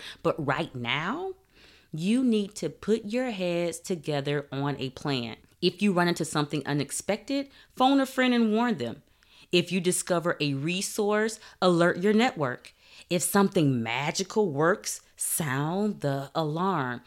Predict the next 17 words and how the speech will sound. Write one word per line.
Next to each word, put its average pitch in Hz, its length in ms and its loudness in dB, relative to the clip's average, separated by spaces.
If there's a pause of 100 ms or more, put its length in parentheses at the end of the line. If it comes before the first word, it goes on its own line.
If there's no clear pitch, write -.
(360)
Think 240 340 4
back 196 280 -2
to - 120 -6
school. 151 600 -6 (500)
This 254 440 4
is 165 160 -2
a 139 120 0
group 165 340 -6
project 147 720 -4
and 156 180 -2
there 175 300 0
are 147 100 0
no 156 800 2
individual 156 680 0
grades 143 440 -2
given 131 320 -4
here. 127 300 -8